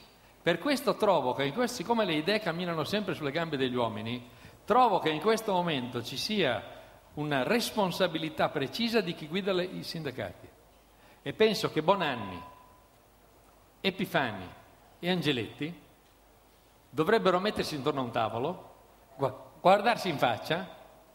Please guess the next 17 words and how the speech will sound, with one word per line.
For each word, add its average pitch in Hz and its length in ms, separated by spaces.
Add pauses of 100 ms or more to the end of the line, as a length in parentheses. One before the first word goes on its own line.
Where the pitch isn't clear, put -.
(640)
e 180 160
dirsi 208 400
con 147 180
molta 165 360
lealtà 139 380
e 147 60
molta 123 240
chiarezza 151 540
che 165 380 (680)
la 156 200
qualità 202 520
dei 208 160
rapporti 180 460
personali 165 500
tra 131 160
di 123 100
loro, 101 420